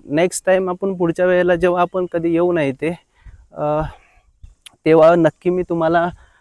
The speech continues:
अ, हे पूर्ण काम झाल्याच्या नंतरचं मी पु-, तुम्हाला पूर्ण या परिसराची व्हिडिओ दाखवेन. आणि तुम्ही कधी कोकणात आलात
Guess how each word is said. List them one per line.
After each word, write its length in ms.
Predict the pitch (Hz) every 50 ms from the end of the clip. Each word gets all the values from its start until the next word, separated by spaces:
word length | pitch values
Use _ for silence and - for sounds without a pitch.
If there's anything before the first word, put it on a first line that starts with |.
| _ _ _ _ -
अ, 140 | 160 151 151
हे 200 | 151 156 170 165 - -
पूर्ण 240 | - 160 156 160 165
काम 240 | 165 - 165 160 165
झाल्याच्या 380 | 156 147 147 151 151 - 170 160
नंतरचं 460 | 156 147 143 139 160 160 151 170 160
मी 120 | 160 165
पु-, 480 | 160 _ - 156 151 151 151 147 143 147 -
तुम्हाला 260 | 143 151 156 151 160
पूर्ण 520 | 156 - 170 170 170 180 196 196 190 196 185 - - _ _ _ _ _ _ _ _ _ - -
या 80 | 160
परिसराची 680 | 156 - 165 151 156 160 - - 156 156 151 151 - 165
व्हिडिओ 360 | 156 151 147 143 151 151 151
दाखवेन. 420 | 151 135 131 - 131 139 147 160 165 _ _ _ _ _ _ _ _ _ _ _ _ _ _ _ _ _ _ _ _ _ -
आणि 400 | 120 131 139 147 151 147 156 156 143 _ _ -
तुम्ही 200 | 151 147 165 170 -
कधी 300 | 170 170 165 170 180 180 160 - _ _ _ _ -
कोकणात 380 | - 151 143 - 160 165 160 156
आलात 280 | 143 143 151 151 143